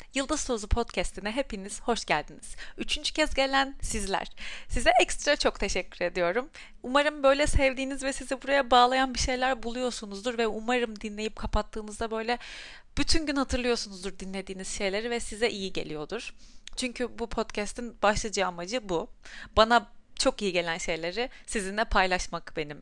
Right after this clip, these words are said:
hayalim ve hedefim. Hemen böyle bir konuya giriyorum. Farkındalıktan bahsedeceğiz bugün. Bu benim için çok özel bir konu. Beni tanıyanlar bilir. Benim hayatıma en büyük olumlu değişimi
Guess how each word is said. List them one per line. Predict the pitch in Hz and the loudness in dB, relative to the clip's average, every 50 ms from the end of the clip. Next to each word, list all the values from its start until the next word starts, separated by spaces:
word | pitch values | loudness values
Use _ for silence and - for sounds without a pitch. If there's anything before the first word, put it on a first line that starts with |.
| - - | -18 -16
hayalim | - - 202 175 156 156 160 143 147 156 151 151 | -8 -4 -2 0 2 2 2 2 0 -4 -6 -6
ve | 156 156 | -6 -4
hedefim. | 151 170 151 - - 165 - - 214 - 233 - - - - - - - - - | -4 -6 -6 -6 -8 -10 -8 -8 -8 -8 -8 -12 -14 -14 -12 -12 -14 -14 -14 2
Hemen | - 403 381 359 311 302 320 294 | 4 6 6 8 6 4 6 6
böyle | 294 269 262 269 269 | 4 4 4 2 -2
bir | 269 | -2
konuya | - - 247 233 233 226 233 | -4 -4 -4 -2 -2 -4 -4
giriyorum. | 202 202 175 180 165 160 160 160 202 233 - - - - - - - - - - | -4 -4 -2 -2 0 0 0 -2 -4 -6 -8 -10 -14 -16 -18 -18 -18 -16 -6 4
Farkındalıktan | - 262 247 240 - 269 233 233 240 220 226 - - 226 214 202 | 8 8 10 8 8 2 -2 -2 -2 -2 -2 0 0 0 2 2
bahsedeceğiz | 190 175 170 - - 165 165 - - 147 147 151 - | 0 0 0 0 -2 -2 -6 -8 -8 -8 -8 -8 -10
bugün. | - 151 - 170 185 226 269 - - - - - - - - | -12 -10 -8 -8 -8 -8 -10 -14 -16 -16 -18 -18 -20 -16 -12
Bu | - 226 208 | -4 2 2
benim | 233 226 226 | 2 2 2
için | 233 - - 233 | -2 -6 -4 -2
çok | - - 208 - | -2 -2 0 0
özel | 208 196 - 196 185 175 | 0 0 2 0 0 0
bir | - - | -2 -6
konu. | - 175 170 175 | -6 -6 -6 -4
Beni | 170 185 190 190 | -4 -6 -6 -4
tanıyanlar | - 202 185 180 180 175 175 175 180 180 175 170 | -4 -6 -4 -4 -6 -6 -6 -6 -6 -6 -4 -6
bilir. | 185 170 170 202 233 - - - - - - - - - | -6 -8 -8 -8 -10 -10 -14 -16 -16 -16 -16 -4 0 2
Benim | 226 220 220 220 | 2 2 2 0
hayatıma | 226 226 220 208 208 - 220 220 220 214 208 - - - _ _ - | 0 0 0 -2 -4 -4 -4 -2 0 0 0 -2 -6 -12 _ _ 0
en | 247 240 226 208 202 180 | 0 2 2 0 -4 -4
büyük | 185 190 185 - | -4 -4 -2 -2
olumlu | 190 185 180 180 180 180 185 180 | -4 -4 -4 -6 -8 -12 -4 -2
değişimi | - 170 170 175 - - 185 180 175 175 170 | 0 0 0 -2 -4 -6 -6 -6 -6 -6 -8